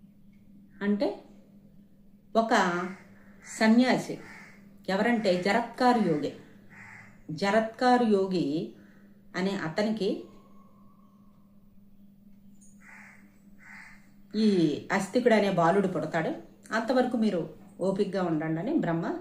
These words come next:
చెప్పి అంతర్ధానం అవుతాడు. జరత్కార్ యోగి,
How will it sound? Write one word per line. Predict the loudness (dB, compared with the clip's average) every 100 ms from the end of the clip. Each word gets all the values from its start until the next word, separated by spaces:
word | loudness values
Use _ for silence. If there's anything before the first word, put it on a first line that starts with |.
| -8 -6
చెప్పి | -6 -4
అంతర్ధానం | -6 -6 -8 -10 -12 -14
అవుతాడు. | -16 -20 -20 -20 -20 -20 -20 -20 -20 -20 -20 -20 -20 -20 -20 -18 -4 2
జరత్కార్ | 2 2 2 4 6
యోగి, | 6 4 4 4 4 4 2